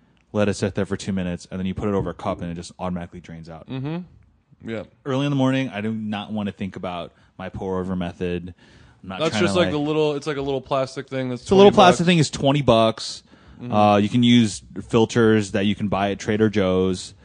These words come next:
Speaker 2: Mm-hmm.
Speaker 1: Uh, it's just, I just tell people to start like that,
Speaker 2: You
Speaker 1: you
Speaker 2: can do
Speaker 1: know?
Speaker 2: it with tea as well.
Speaker 1: Uh, yeah, I've never used it for tea, but I'm sure you could. You,
Speaker 2: Mm-hmm.
Speaker 1: you know, um, y-, you can use it to water your plants too. It's great.
Speaker 2: <laughs>
Speaker 1: Uh,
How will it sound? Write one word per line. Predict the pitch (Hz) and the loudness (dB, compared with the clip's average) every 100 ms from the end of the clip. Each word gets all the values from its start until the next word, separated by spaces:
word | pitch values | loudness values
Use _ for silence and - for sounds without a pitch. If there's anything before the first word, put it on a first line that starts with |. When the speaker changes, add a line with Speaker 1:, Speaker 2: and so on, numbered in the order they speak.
| 123 | -18
Speaker 2:
Mm-hmm. | 127 143 | -14 -12
Speaker 1:
Uh, | - 185 | -6 -4
it's | 226 | -4
just, | 254 196 | -4 -2
I | 185 | -2
just | 226 - | -2 2
tell | 208 | 4
people | 165 151 127 | 4 2 0
to | 117 | -2
start | - - | -4 -6
like | 80 - | -8 -14
that, | 65 55 | -16 -14
Speaker 2:
You | - | -8
Speaker 1:
you | |
Speaker 2:
can | 104 | -4
do | 151 | -2
Speaker 1:
know? | |
Speaker 2:
it | 147 | -2
with | 139 | -4
tea | - 147 143 | -8 -6 -6
as | 139 | -6
well. | 127 131 127 123 127 117 _ _ _ - - | -4 -2 -2 -4 -8 -16 _ _ _ -14 -2
Speaker 1:
Uh, | 175 170 165 | 0 2 2
yeah, | 226 127 | 4 4
I've | |
never | 131 135 | 4 4
used | 123 123 | 4 2
it | |
for | 101 | -2
tea, | - | -6
but | 98 92 | -8 -6
I'm | 95 | -6
sure | - 104 | -4 -4
you | 92 | -6
could. | - 92 104 110 | -6 -8 -8 -10
You, | - | -12
Speaker 2:
Mm-hmm. | 120 123 123 | -10 -12 -12
Speaker 1:
you | 98 | -10
know, | 87 85 | -10 -10
um, | - 95 95 92 90 - _ - - _ _ | -6 -2 0 -2 -4 -10 _ -20 -20 _ _
y-, | 110 98 _ _ _ | -8 -8 _ _ _
you | - 113 | -2 2
can | 113 | 2
use | 110 | 0
it | 110 | -2
to | |
water | 120 123 143 | -2 0 0
your | 139 | -4
plants | - 190 143 | -6 -8 -8
too. | - 175 | -8 -10
It's | - | -10
great. | - 214 190 | -2 0 2
Speaker 2:
<laughs> | |
Speaker 1:
Uh, | 180 175 165 127 123 214 | 2 0 0 0 0 0